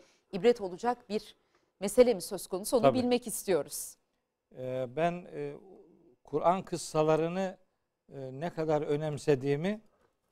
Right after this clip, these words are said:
Speaker 2: Hazreti Nuh'la ilgili program yaptığımız, e,
Speaker 1: Aha.
Speaker 2: akşam söylemiştim.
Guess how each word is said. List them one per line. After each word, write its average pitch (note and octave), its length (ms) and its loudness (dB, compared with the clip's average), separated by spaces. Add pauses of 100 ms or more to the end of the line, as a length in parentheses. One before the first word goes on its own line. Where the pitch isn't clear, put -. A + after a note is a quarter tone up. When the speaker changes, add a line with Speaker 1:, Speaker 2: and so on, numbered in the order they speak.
(300)
Speaker 2:
Hazreti D3 760 0
Nuh'la D3 360 2
ilgili C#3 400 2
program C#3+ 500 2
yaptığımız, C#3 720 -4 (480)
e, B2 40 -10
Speaker 1:
Aha. B2 180 2
Speaker 2:
akşam F#3 360 2
söylemiştim. D#3+ 800 4